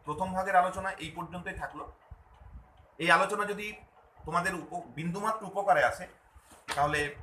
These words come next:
ভিডিওটিকে তোমরা লাইক করে দিও, বন্ধুবান্ধবের মধ্যে শেয়ার করে দিও, কারণ তোমরা যত বেশি ভিডিও দেখবে, তোমাদের উপকারে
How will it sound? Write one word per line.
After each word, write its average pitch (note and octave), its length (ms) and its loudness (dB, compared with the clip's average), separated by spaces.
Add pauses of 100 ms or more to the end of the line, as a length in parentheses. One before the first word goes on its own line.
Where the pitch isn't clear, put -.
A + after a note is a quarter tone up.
ভিডিওটিকে F3+ 460 -6
তোমরা F3 240 -2
লাইক - 260 0
করে F3+ 160 -6
দিও, F#3+ 240 -10 (560)
বন্ধুবান্ধবের E3 560 0
মধ্যে C#3+ 240 -6
শেয়ার C#3 240 0
করে E3+ 200 -6
দিও, F3 180 -10 (1080)
কারণ C#3 400 2 (1080)
তোমরা F3 220 2
যত E3 120 0
বেশি F#3+ 240 -6
ভিডিও F3+ 280 -4
দেখবে, F#3+ 280 -4
তোমাদের E3 360 -6
উপকারে E3+ 540 -2